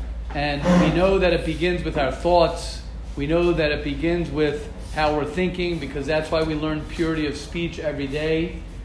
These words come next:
The reason we talk about this every day is because the power of our thinking is what creates the power of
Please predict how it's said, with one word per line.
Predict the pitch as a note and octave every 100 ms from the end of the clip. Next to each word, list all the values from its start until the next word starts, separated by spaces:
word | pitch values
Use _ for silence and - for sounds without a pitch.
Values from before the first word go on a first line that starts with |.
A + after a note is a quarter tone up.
| -
The | C#3
reason | D#3+ D#3 D#3+
we | D#3
talk | - E3 F3 F3
about | E3+ D3
this | C3+ D#3+
every | C#3+ D3+
day | D3 E3
is | E3 C3
because | - D3+ C#3
the | C#3
power | B2+ - D#3+ E3+ F3+ F3+ F3 F3 - - -
of | - D#3 D#3
our | D#3 D3 C#3+
thinking | C#3 - F#3+ F#3 E3+ D#3 D#3 - - - - -
is | D3+
what | C3+ C#3+
creates | - D3+ D3+ E3+ F3+ F3+ - - - - - - -
the | D#3 D#3 D3+ D3+ - - - - -
power | D#3 E3+ F3 F3 E3
of | D#3 D3+ C#3+ C#3